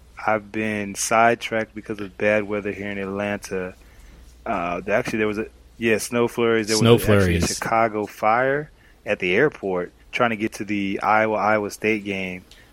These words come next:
Speaker 1: a few years back. And so, you know, I've just been derailed a couple different times. But Tennessee, um, that area, I believe,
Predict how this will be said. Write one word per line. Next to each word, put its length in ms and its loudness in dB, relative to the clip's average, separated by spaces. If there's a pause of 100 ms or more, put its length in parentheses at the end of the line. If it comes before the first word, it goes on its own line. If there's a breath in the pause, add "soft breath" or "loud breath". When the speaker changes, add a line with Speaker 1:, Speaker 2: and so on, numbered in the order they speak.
(100)
Speaker 1:
a 40 -16
few 180 -6
years 320 -4
back. 300 0
And 80 -14
so, 280 0
you 140 -6
know, 80 0
I've 120 2
just 160 -8
been 140 0
derailed 500 2
a 40 -4
couple 260 -2
different 280 -8
times. 340 -2
But 220 -4 (380 loud breath)
Tennessee, 720 0 (320 soft breath)
um, 200 -6
that 200 4
area, 600 2
I 60 -6
believe, 600 -6